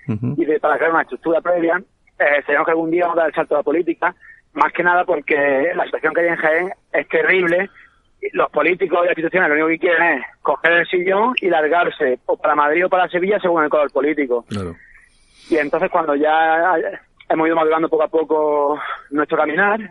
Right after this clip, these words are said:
Speaker 2: hemos llegado ya a un número considerable de personas, eh, nos reunimos en asamblea y decidimos dar el salto.
Speaker 1: Ujú.
Speaker 2: Y por eso dimos el salto.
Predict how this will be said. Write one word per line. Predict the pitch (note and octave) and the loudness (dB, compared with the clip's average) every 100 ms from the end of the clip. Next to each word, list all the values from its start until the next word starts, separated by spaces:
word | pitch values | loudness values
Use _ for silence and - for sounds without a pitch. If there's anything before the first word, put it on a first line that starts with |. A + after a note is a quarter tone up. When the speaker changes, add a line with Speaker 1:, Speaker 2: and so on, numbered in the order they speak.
| F3 | -8
Speaker 2:
hemos | D#3 D3+ | -4 0
llegado | D#3+ D#3 D#3 D3+ D3 | 0 0 2 0 0
ya | D#3 D3+ D3+ D3 _ _ _ - | 2 2 2 -2 _ _ _ -2
a | D3+ | 0
un | |
número | D3+ D#3 | 0 0
considerable | D#3 C#3+ D3+ D3+ | 0 0 0 0
de | |
personas, | - D#3 G3 F#3+ G3 A#3 D4 | 0 0 2 2 0 -2 -6
eh, | - D#3 C3+ C3 | -2 0 2 0
nos | C3+ C3+ B2+ | -2 -4 -6
reunimos | B2 D3 D#3+ D#3+ | -4 -4 -2 -2
en | |
asamblea | D#3+ E3 D#3+ F3+ G3 | -2 -2 0 0 0
y | |
decidimos | E3 D#3 D#3+ D3 | -2 -2 -2 0
dar | C3 A#2+ | 0 -2
el | A#2+ | -2
salto. | C#3 D3+ - A#2+ - | -2 -2 -4 -10 -4
Speaker 1:
Ujú. | C3 A#2 G#2 A#2 | -2 -2 -2 -4
Speaker 2:
Y | - | -4
por | - D3+ | -2 -2
eso | C#3+ | -2
dimos | D#3+ D#3 D3 C3+ C3+ | -2 0 0 0 0
el | A#2 | -2
salto. | D3+ D#3 - A#2+ | -2 -2 -2 -6